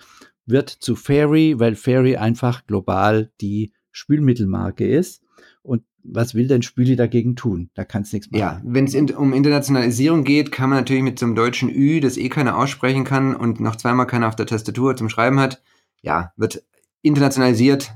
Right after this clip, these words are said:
Speaker 2: Fairy kann jeder sch-, aussprechen.
Speaker 1: Da kann man auch voll nachvollziehen, muss man auch Unternehmen empfehlen in solchen Fällen und das ist halt die Konsequenz.
Speaker 2: Mhm.
Speaker 1: Es gibt ein zweiter Bereich, wo Marken eigentlich kaum eine Chance haben.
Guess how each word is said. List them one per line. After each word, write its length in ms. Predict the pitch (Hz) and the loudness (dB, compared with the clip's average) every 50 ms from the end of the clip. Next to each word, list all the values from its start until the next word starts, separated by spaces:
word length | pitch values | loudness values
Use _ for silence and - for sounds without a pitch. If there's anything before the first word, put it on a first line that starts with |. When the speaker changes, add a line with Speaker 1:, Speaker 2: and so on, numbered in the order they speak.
| - - | -20 -20
Speaker 2:
Fairy 440 | - - - - 120 127 135 131 - | -20 -6 -2 0 2 2 2 2 0
kann 180 | - 110 98 | 0 0 0
jeder 260 | 92 90 95 101 95 | 2 2 2 2 0
sch-, 100 | 92 - - | -2 -4 -4
aussprechen. 520 | - 90 90 - - - 82 85 85 - - - | -6 -6 -6 -6 -8 -8 -8 -8 -10 -10 -12 -20
Speaker 1:
Da 80 | - - | -20 -8
kann 140 | - 131 139 | -4 0 2
man 140 | 151 147 135 | 2 2 2
auch 120 | 135 127 | 0 0
voll 200 | 127 - 127 113 | 0 0 0 2
nachvollziehen, 840 | 110 113 120 123 - 147 139 131 - - 170 165 180 180 170 - _ _ _ _ _ _ | 2 0 0 -2 -2 -4 -4 -4 -6 -8 -6 -4 -4 -4 -6 -8 _ _ _ _ _ _
muss 320 | 107 101 120 151 - - | -6 -2 -2 -2 0 0
man 160 | 151 135 120 | -2 -2 -2
auch 180 | - 131 127 127 | -2 -4 -6 -4
Unternehmen 560 | 131 120 117 - 104 104 110 117 127 123 110 | -6 -6 -4 -2 -2 -2 0 0 0 0 -2
empfehlen 580 | - 110 104 101 - - 101 107 113 127 143 156 | -2 -4 -6 -6 -4 -4 -2 0 0 0 0 -2
in 160 | 139 131 123 | -2 -4 -4
solchen 300 | 123 127 127 123 127 131 | -2 -2 -4 -4 -4 -6
Fällen 440 | 123 127 135 131 135 139 147 147 143 | -6 -4 -2 -2 -2 -2 -4 -6 -8
und 280 | - - 117 117 120 - | -6 -6 -6 -4 -4 -6
das 140 | 110 - - | -6 -6 -8
ist 120 | 113 - | -8 -6
halt 140 | 113 104 113 | -6 -6 -6
die 60 | 117 | -8
Konsequenz. 680 | - - 104 104 131 127 - - - 123 127 131 123 120 | -8 -6 -6 -6 -6 -8 -8 -8 -8 -2 0 2 2 4
Speaker 2:
Mhm. 180 | 127 139 143 - - - - | 2 2 0 -2 -8 -10 -4
Speaker 1:
Es 160 | - 120 - | -2 -2 0
gibt 220 | - 196 190 - - | 0 -2 -4 0 -2
ein 80 | 160 - | -2 -2
zweiter 400 | - - 127 131 151 147 143 113 | 0 0 0 2 2 2 0 -2
Bereich, 640 | 104 107 92 90 - - - - - 202 - - _ _ _ _ _ _ _ _ | -2 -4 -6 -6 -8 -8 -6 -6 -6 -6 -8 -12 _ _ _ _ _ _ _ _
wo 220 | - 123 123 131 123 | -4 0 0 2 2
Marken 520 | 120 120 120 131 151 175 - - 156 - | 2 2 2 2 0 0 0 -4 -6 -6
eigentlich 520 | - 131 135 135 139 127 - 147 - - | -4 -2 -2 -2 -2 -2 -4 -8 -8 -8
kaum 360 | - - - 131 143 160 170 165 | -12 -8 -2 0 2 4 4 4
eine 120 | 156 151 | 2 2
Chance 480 | - - 135 120 123 120 - - 107 85 | 2 2 2 2 2 2 0 -4 -6 -6
haben. 240 | 82 - - - | -8 -12 -16 -20